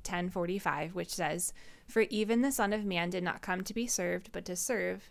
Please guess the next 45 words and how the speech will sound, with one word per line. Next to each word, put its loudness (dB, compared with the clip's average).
and -4
to -2
give 2
his -6
life -4
a -4
ransom -6
for -6
many." -8
He 4
is 8
the 0
Lord 4
of -2
might, -2
who 0
himself 2
will 0
give, 0
who -8
gave 2
the 2
law 0
to -6
Israel. -6
John 4
one 4
says, -2
"In 2
the 6
beginning 0
was 0
the -2
Word, -4
and -4
the -2
Word -2
was -8
with 0
God, 4
and -4
the -2
Word -2
was -4
God." -6